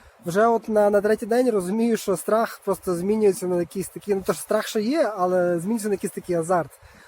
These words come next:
Тому що насправді нічого страшного немає, просто звернутися до людей,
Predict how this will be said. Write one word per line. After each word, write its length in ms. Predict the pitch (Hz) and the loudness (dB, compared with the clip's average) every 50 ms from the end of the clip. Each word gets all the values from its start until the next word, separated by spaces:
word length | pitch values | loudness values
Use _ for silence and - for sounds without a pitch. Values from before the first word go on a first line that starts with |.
| - - _ | -20 -20 _
Тому 240 | - 185 190 208 196 | -6 -2 -2 -2 -2
що 140 | - - 196 | -2 -6 -6
насправді 400 | 175 - - 233 247 226 214 208 | -8 -6 -4 -4 -4 -2 -2 -4
нічого 260 | 208 190 - 214 196 | -6 -6 -6 -8 -8
страшного 400 | - 202 175 - - 202 160 180 | -8 -10 -8 -6 -4 -4 -2 -2
немає, 380 | 180 196 202 196 170 160 151 | -2 0 0 0 0 -2 -4
просто 240 | 143 - 151 - - | -8 -10 -10 -10 -8
звернутися 460 | 165 165 165 185 214 226 214 214 185 | -6 -6 -4 -4 -4 -4 -6 -6 -6
до 120 | 175 170 175 | -4 -4 -6
людей, 340 | 175 165 185 214 254 262 | -4 -2 0 0 0 -2